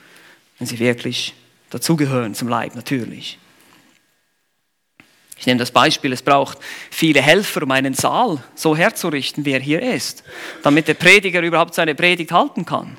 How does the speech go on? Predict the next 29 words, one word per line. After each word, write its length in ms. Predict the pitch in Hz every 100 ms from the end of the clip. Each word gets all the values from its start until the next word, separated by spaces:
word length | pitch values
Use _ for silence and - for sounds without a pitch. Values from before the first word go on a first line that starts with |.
| -
Braucht 220 | 165 175
es 80 | 185
viele 200 | 233 214
Leute, 340 | 208 269 277
die 100 | 170
hier 160 | 175 175
helfen. 440 | 190 240 - 127
Nun, 120 | 139
hier 160 | 175 170
sind 180 | 165 156
es 120 | 156
die 100 | 151
Geschwister 400 | 175 160 165 180
der 140 | 165
E 80 | 160
C 140 | - 156
G, 180 | 233
die 80 | 180
uns 180 | 156 147
unter 140 | 139
die 100 | 131
Arme 300 | 135 139 131
greifen. 400 | 123 120 117 - - - - - - _
Die 60 | -
machen 200 | 143 214
das 160 | 185 -
hier 160 | 156
wunderbar. 680 | 156 160 151 202 247 - -
Ja? 260 | - 131